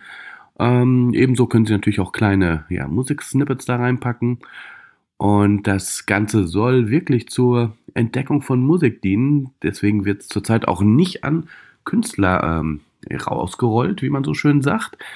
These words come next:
Sprich, ähm, die würden dann natürlich das als Promo benutzen und einfach, ja, sich selber bewerben, aber das will Spotify wohl nicht. Sie möchten, dass Spotify Stories von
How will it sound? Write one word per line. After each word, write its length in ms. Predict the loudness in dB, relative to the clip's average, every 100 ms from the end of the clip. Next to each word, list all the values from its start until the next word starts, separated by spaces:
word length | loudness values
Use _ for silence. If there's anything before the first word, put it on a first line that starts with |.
| -20 -20
Sprich, 400 | -6 2 2 4
ähm, 360 | 2 4 4 2
die 140 | 0
würden 160 | 2 2
dann 100 | 2
natürlich 300 | 0 -2 0
das 320 | 0 -2 -4
als 280 | -4 -4 -4
Promo 400 | -12 -2 0 2
benutzen 440 | 0 0 -2 -4 -4
und 120 | -2
einfach, 420 | -4 -2 -4 -4 _ _ _ _ _ _ -6
ja, 200 | -2 -2 -4 -20 -20 -8
sich 160 | -4 0
selber 200 | 2 2
bewerben, 420 | 2 0 0 2
aber 180 | 0 0
das 240 | -2 -2
will 120 | -2
Spotify 600 | -2 -4 -4 -4 -2 -2 0
wohl 180 | -2
nicht. 280 | 2 0 0
Sie 120 | 0
möchten, 320 | 2 0 -2 -4
dass 200 | -4 -6
Spotify 520 | -6 -4 -4 -4 -4
Stories 500 | -4 -2 -2 -4 -8 -16 -18 -18 -20 -10
von 380 | 0 4 4